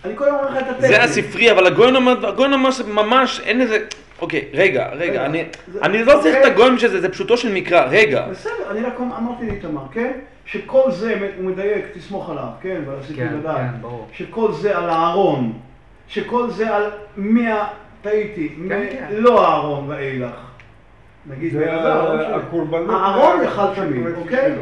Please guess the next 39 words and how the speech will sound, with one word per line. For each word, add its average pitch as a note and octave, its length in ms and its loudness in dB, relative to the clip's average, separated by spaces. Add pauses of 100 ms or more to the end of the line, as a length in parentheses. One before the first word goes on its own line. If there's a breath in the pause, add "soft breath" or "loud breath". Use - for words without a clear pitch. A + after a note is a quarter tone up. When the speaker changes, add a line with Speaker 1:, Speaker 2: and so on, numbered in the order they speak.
(120)
Speaker 1:
הוא G3+ 100 -12
Speaker 3:
כן. A#3 60 -6
Speaker 1:
יודע C4+ 160 0
שזה A3+ 200 -10
כאילו B3 300 -8
יש A3+ 120 -4
פה A3+ 80 -8
אתנחתא. G#3 240 -4
Speaker 2:
לא, F#3+ 140 0
יש D3+ 180 0
קורבן C3+ 320 0
אישי, F3 200 -2
Speaker 1:
רגע, F#3 160 0
Speaker 2:
יש - 60 0
Speaker 1:
לא G3+ 60 -4
Speaker 2:
קורבן A#2 240 -4
Speaker 1:
זוכר - 60 -2
Speaker 2:
של, A#2+ 60 -4
Speaker 1:
בדיוק - 140 -4
Speaker 2:
של E3 80 -8
Speaker 1:
את D#3+ 40 -8
הדיוק D3+ 160 0
Speaker 2:
כל D#3+ 80 0
העם, C3+ 260 0
Speaker 1:
של A2 60 -8
Speaker 2:
קורבן A2 180 -4
Speaker 1:
הסיפור. - 120 -10
Speaker 2:
ציבור. C3+ 420 -6 (280 loud breath)
רגע. C3 300 2 (560 loud breath)
Speaker 1:
טוב. - 180 0
Speaker 2:
"ונתן, F3 520 2 (100)
ונתן C3+ 440 0
את F3 100 -6
הקטורת C#3+ 680 -2
על A#2+ 120 -4
האש A#2 400 -4
לפני A#2 260 -8
השם, A2+ 320 -8
וכיסה B2+ 720 -2